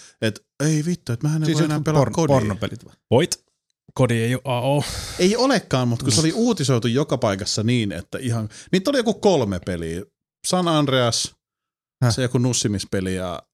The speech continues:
Speaker 1: sit joku kolmas. Kerro uutinen.
Speaker 3: Se joku nussimispeli.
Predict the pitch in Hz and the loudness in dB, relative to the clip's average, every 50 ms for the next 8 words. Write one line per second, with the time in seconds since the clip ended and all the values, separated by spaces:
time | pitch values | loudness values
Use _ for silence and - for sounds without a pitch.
0 | _ _ _ _ _ _ _ _ _ _ _ _ _ _ _ _ - - 98 90 | _ _ _ _ _ _ _ _ _ _ _ _ _ _ _ _ -10 -10 -8 -8
1 | 92 87 82 - 78 65 67 82 - - - _ _ _ _ _ _ _ _ _ | -8 -10 -12 -12 -14 -14 -14 -14 -16 -18 -20 _ _ _ _ _ _ _ _ _
2 | _ _ _ _ _ _ _ _ _ _ _ _ _ _ _ _ _ _ - 175 | _ _ _ _ _ _ _ _ _ _ _ _ _ _ _ _ _ _ 2 2
3 | 190 185 170 131 107 92 - 85 82 - - - - - 123 120 117 - 110 107 | 2 4 2 0 -2 -4 -6 -8 -10 -12 -16 -16 -8 -4 -4 -4 -2 -2 -2 -2
4 | 107 104 - - - 135 117 - - - - | -2 -2 -2 -6 -6 -8 -12 -12 -12 -10 -10